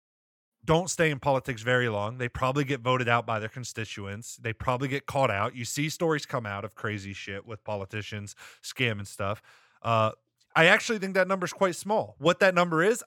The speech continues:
I don't know. Maybe it's five percent. Maybe it's even ten percent. But even at ten percent or even at twenty percent, that means eight out of the ten people are, are good people trying to do what's, what's good in politics.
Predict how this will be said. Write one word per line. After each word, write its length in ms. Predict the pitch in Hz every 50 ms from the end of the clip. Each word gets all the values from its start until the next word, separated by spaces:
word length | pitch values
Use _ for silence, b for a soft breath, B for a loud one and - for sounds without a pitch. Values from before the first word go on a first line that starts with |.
| _
I 80 | - 302
don't 160 | 269 156 113
know. 260 | 104 107 110 127 139 -
Maybe 180 | - 139 143 151
it's 120 | 143 -
five 240 | - 175 165 175 156
percent. 320 | 120 107 - 113 98 -
Maybe 200 | 117 143 170 208
it's 140 | 262 233 -
even 200 | 254 240 208 180
ten 240 | - - 214 247 269
percent. 380 | 240 170 - - 104 92 90 113
But 120 | 143 165
even 200 | 226 269 339 311
at 180 | 233 170 - _
ten 240 | - - 170 202 240
percent 420 | 240 185 - - - 104 92 85 -
or 160 | 113 120 143
even 200 | 185 233 233 311
at 140 | 302 - -
twenty 400 | - - 143 139 156 202 254 269
percent, 460 | 180 127 113 - - 107 98 95 95 b b b b b b b b _ -
that 100 | 180 220
means 300 | 269 320 302 233 180 156 - _
eight 220 | - 156 202 262 254
out 180 | 196 151 139
of 140 | 131 127 123
the 80 | 120 127
ten 240 | - 147 139 131
people 360 | 120 - 143 135 - 139 131 127
are, 280 | 120 120 120 120 120 -
are 180 | 135 135 131 120
good 280 | 113 104 143 151 151
people 300 | - - 156 147 - 135
trying 240 | 127 - 151 135 135
to 60 | 127 123
do 160 | 120 131 127
what's, 320 | 117 117 113 - - -
what's 240 | 143 120 110 - -
good 280 | 120 110 117 131 143 127
in 140 | 107 92
politics. 680 | 92 - 113 95 87 87 90 - - 73 - _ - -